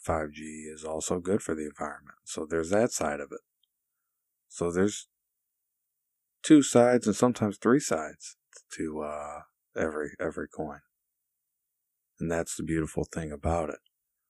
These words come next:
So as far as the environment goes, as far as the economic impact goes,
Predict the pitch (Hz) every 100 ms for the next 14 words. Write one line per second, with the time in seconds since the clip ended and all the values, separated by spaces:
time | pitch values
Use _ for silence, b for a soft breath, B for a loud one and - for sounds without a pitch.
0 | _ _ _ _ - 110 - 117 110 110
1 | 107 104 104 104 104 98 95 95 95 113
2 | - _ _ - - 95 95 92 90 90
3 | 90 90 90 95 87 87 87 - 87 80
4 | 85 82 - 82 80 80 85 -